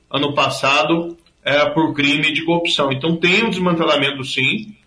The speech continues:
Agora, ele é fruto da ação, e aqui nós temos que ser justos, é fruto da ação dos três poderes, de parte dos três poderes, de parte do Supremo, de parte do Congresso e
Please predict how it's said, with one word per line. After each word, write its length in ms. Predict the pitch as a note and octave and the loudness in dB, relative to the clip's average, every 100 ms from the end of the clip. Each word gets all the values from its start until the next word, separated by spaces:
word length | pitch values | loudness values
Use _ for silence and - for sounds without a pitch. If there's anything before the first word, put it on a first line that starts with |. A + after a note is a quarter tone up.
| _ _ | _ _
Agora, 360 | D#3 D#3 D3+ C3+ | -2 2 2 4
ele 100 | C#3 | 4
é 140 | C#3+ C#3+ | 2 2
fruto 460 | E3 F3 G#3+ G3 | 2 4 4 0
da 180 | F3+ D3+ | 2 0
ação, 560 | - D#3+ D#3 G3+ - - _ _ _ _ _ _ _ _ | 0 0 0 0 -6 -18 _ _ _ _ _ _ _ _
e 60 | B2+ | -4
aqui 180 | A#2+ C#3 | -2 -2
nós 180 | C#3 C3+ | -2 -2
temos 280 | C3 C3 | -4 -4
que 100 | - | -8
ser 180 | - B2+ | -4 -4
justos, 380 | A2+ C#3+ E3 D3+ | -2 -2 0 -2
é 20 | |
fruto 440 | B2+ - F#3+ G#3 E3 | -6 0 2 2 0
da 140 | D3 | 0
ação 300 | - D3+ F3 | 0 -2 -2
dos 160 | F3+ - | -4 -2
três 280 | D3 E3 | 0 0
poderes, 600 | E3 A3+ E3+ C#3+ A#2 - - _ _ - | 0 0 2 0 -2 -8 -18 _ _ -12
de 120 | A2+ | -6
parte 420 | C3+ C#3 E3 F3+ | 0 2 2 0
dos 180 | F3 F3 | -2 0
três 220 | E3+ E3+ | -2 -2
poderes, 640 | E3+ F3 C3+ A#2 A2 - _ _ _ _ | -2 -2 0 -2 -6 -10 _ _ _ _
de 80 | G#2+ | -8
parte 380 | - C#3+ D3+ C3+ | 0 0 0 -2
do 60 | |
Supremo, 600 | B2 C#3 - C3 F#3 G3+ | -6 -6 0 2 2 2
de 100 | E3+ | -2
parte 360 | D#3+ C#3+ C#3+ C#3 | -2 0 0 -2
do 100 | C3 | -4
Congresso 760 | C3+ C3 C#3 D#3 E3+ - G#2+ G#2+ - _ - | -4 0 2 2 0 -2 -6 -6 -14 _ -2
e 460 | C#3 E3 - - | 0 2 0 -4